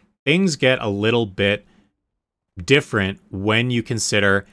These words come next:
how do you get the Fallen God piece in the future. So in order to get Fallen God piece, you're gonna need to have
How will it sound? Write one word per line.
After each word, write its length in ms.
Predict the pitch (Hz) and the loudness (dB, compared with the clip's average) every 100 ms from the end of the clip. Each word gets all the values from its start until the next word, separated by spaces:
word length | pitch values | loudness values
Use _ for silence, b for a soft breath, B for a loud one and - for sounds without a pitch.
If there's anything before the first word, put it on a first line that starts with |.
| b | b
how 340 | b - 117 147 | b -2 0 2
do 100 | 165 | 0
you 100 | 135 | 0
get 220 | 113 117 | 0 -2
the 80 | 101 | -6
Fallen 460 | - 98 107 110 | -4 -2 0 0
God 280 | 95 87 85 | -2 -2 -2
piece 320 | - 90 87 | -6 -8 -8
in 220 | - - 87 | -10 -10 -10
the 60 | |
future. 580 | 82 131 139 - 85 - b b _ | -6 0 0 0 -8 -10 b b _
So 220 | - 135 127 | -4 0 2
in 80 | |
order 200 | 131 190 | 2 2
to 100 | 226 | 2
get 180 | 160 147 | 2 0
Fallen 400 | - 127 127 131 | -2 -2 0 0
God 260 | 101 85 82 | 0 -2 -4
piece, 380 | - 90 92 - b _ | -6 -6 -6 -10 b _
you're 120 | 113 110 | -4 2
gonna 200 | 131 180 | 2 4
need 200 | 170 156 | 2 0
to 100 | 131 | 0
have 420 | 120 92 92 | 2 2 2